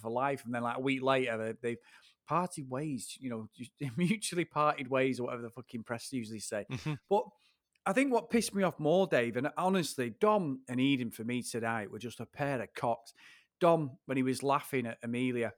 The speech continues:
Speaker 2: Yeah.
Speaker 1: you know, she'd written something. All right, she's with makeup pen. She, I didn't like the way she was felt, felt she was forced into having to do something
Speaker 2: Yeah.
Speaker 1: to re-, react to Josh.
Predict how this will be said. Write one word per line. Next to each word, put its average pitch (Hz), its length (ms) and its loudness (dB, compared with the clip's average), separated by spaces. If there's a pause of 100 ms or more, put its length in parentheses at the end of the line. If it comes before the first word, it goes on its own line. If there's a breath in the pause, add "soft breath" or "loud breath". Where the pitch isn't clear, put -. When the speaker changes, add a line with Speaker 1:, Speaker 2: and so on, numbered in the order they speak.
(440)
Speaker 2:
Yeah. 123 100 2
Speaker 1:
you 196 60 0
know, 180 60 2
she'd 202 200 -2
written 226 240 0
something. 139 360 2 (260)
All 220 80 8
right, 135 200 6
she's 175 280 -6
with 226 180 -2
makeup 131 480 2
pen. 120 280 0 (840 soft breath)
She, - 180 -4
I 240 160 12
didn't 240 160 4
like 214 160 10
the 185 80 2
way 185 120 8
she - 120 -4
was 147 220 -2
felt, 165 260 4 (180)
felt 151 300 2
she - 80 -6
was 135 140 -4
forced 170 440 2
into 131 200 -2
having 123 320 0
to 123 160 -6 (120)
do 147 200 0
something 117 600 -4
Speaker 2:
Yeah. 120 140 2
Speaker 1:
to 123 140 -4
re-, 123 140 -10 (100)
react 135 360 2
to 127 60 -8
Josh. 113 420 -2